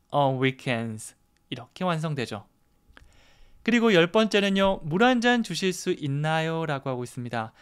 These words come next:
친구 집에 놀러 가는데 목이 너무 마른 겁니다. 어떻게 부탁하면 되죠?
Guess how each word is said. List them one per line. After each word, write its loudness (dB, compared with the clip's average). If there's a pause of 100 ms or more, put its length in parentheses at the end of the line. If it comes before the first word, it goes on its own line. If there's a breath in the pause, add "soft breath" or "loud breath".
(240 loud breath)
친구 -2
집에 0
놀러 0
가는데 2
목이 -2
너무 -2
마른 -2
겁니다. -6 (180)
어떻게 -8
부탁하면 -8
되죠? -4